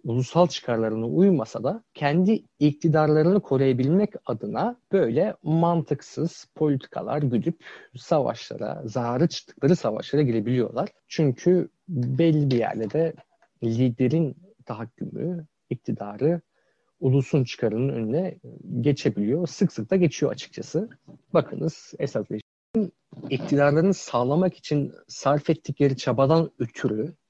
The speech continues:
ulusal çıkarların aksine hareket etmesine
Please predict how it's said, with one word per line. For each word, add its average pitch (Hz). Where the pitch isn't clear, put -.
ulusal 147
çıkarların 135
aksine 120
hareket 135
etmesine 131